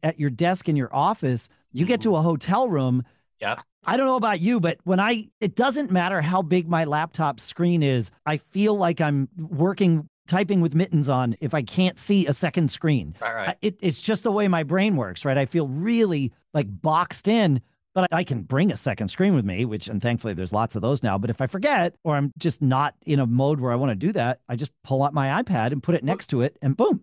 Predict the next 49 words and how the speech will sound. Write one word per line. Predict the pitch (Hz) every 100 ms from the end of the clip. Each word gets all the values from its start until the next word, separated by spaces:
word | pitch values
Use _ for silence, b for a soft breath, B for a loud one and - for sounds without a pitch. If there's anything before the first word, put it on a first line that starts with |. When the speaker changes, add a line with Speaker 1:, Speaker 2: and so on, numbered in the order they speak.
| -
Speaker 1:
I'm | 110
good | 156
to | 175
go. | 240
Speaker 2:
But | -
why | 170 170 226
would | 285 254
you | -
bring | 208 170 170 147
a |
second | - 135 127 135 120
screen | - - 113 110 104 98 104
if | - 117
you |
already | 110 113 113
have | 113 101
your | - -
iPad | 92 92 87 80 85
with | 85 -
you? | - - _ _ _ 117
I |
mean, | 135
if | 135
you | 143
wanted | 156 143 92
a |
Speaker 1:
That | 160
Speaker 2:
third | 175 180
screen, | - 98 92
that's | 110 104 -
one | 110 104
thing. | 131 - -
Speaker 1:
No, | 214
that's | 226 262
a |
fair | 226 262
question. | 196 190 - 156 127 -
I | 170 226 233 220
am | 208 208 196 190 -
an | 170 165
iPad | 156 170 165 170 147
mini | 139 143 127 82 -
person. | 123 117 - 87 117
Speaker 2:
Ah, | 117 92 -
okay. | 127 95 -
Speaker 1:
And, | 151 135 -
and | 160 143
so | 185
that | 135 170 202